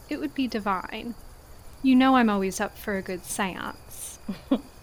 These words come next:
Speaker 1: So we really have dug up a lot of corpses together. It has been so thrilling.
Speaker 2: Oh, I agree. And I feel that we have so many more to uncover as well.
Speaker 1: Oh, definitely. Well, before we tuck Laird in,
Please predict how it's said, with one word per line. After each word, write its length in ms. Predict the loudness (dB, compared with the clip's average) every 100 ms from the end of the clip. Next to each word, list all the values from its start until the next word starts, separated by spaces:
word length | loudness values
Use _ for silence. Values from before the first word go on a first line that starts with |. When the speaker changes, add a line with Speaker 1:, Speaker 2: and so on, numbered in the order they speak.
| -16 -6
Speaker 1:
So 220 | 2 8
we 140 | 8
really 320 | 8 8 8
have 320 | 8 6 6 4
dug 220 | 2 4
up 180 | 2 2
a 20 |
lot 220 | 2 2
of 120 | 0
corpses 640 | 0 0 2 0 -2 0 -2
together. 640 | -2 -6 -4 -6 -8 -10 -16 -8
It 80 | 0
has 180 | 2 4
been 180 | 4
so 280 | 4 4 2
thrilling. 680 | 2 0 0 0 -4 -8 -10 -12 -20 -20 -20 -16 6
Speaker 2:
Oh, 100 | 10
I 220 | 12 10
agree. 420 | 8 2 -4 -6 -10 -10 6
And 240 | 6 8
I 80 | 4
feel 300 | 2 2 4
that 280 | 2 0 0
we 120 | 0
have 260 | 2 2 0
so 300 | 2 4 4
many 260 | 4 2
more 300 | 2 0 -2
to 160 | -4 -4
uncover 500 | -4 -2 -2 0 0
as 220 | -2 -2
well. 320 | -2 -4 -6 -12 -18 -16 -16 -16 -2
Speaker 1:
Oh, 220 | 2 2
definitely. 800 | 2 0 0 -4 -6 -8 -10 -10 -12 -12 -6 4
Well, 480 | 6 8 6 2 -4 -16 -16 -16 -2
before 360 | 2 4 4 6
we 100 | 6
tuck 340 | 6 0 0 0
Laird 360 | 2 4 4
in, 440 | 2 0 0 -4